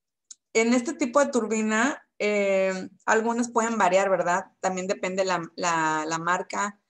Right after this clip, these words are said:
el modelo, el modelo sobre todo. Eh, pero en especial esta, eh, bueno, empieza, aquí viene el número, ¿verdad? De enumeradas las partes, bueno,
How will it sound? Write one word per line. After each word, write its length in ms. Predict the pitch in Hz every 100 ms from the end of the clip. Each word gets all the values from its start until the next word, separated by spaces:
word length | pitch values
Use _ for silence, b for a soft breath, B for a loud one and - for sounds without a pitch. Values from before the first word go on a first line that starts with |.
| _ _
el 140 | 190
modelo, 720 | 180 170 202 226 208 208 208 -
el 100 | 196
modelo 300 | 190 202 220
sobre 280 | 214 175
todo. 400 | 175 190 208 240 _ _ _ _ _ _ -
Eh, 220 | 214 214
pero 320 | 214 214 208
en 100 | 208
especial 460 | 208 214 208 233 247
esta, 520 | 233 233 226 269 - B B B _ _
eh, 80 | 214
bueno, 340 | 208 208 220 208
empieza, 880 | 196 214 208 208 208 196 190 180 165 _ _
aquí 240 | 214 208 247
viene 160 | 247
el 80 | 240
número, 300 | 226 220 190
¿verdad? 280 | 180 185 185
De 420 | 190 170 160 - _ _ _ _ _ _ _ _ _ _ _ _ _
enumeradas 640 | 196 202 190 190 202 214
las 160 | 190 180
partes, 460 | 208 208 208 220
bueno, 520 | 202 180 185 170 175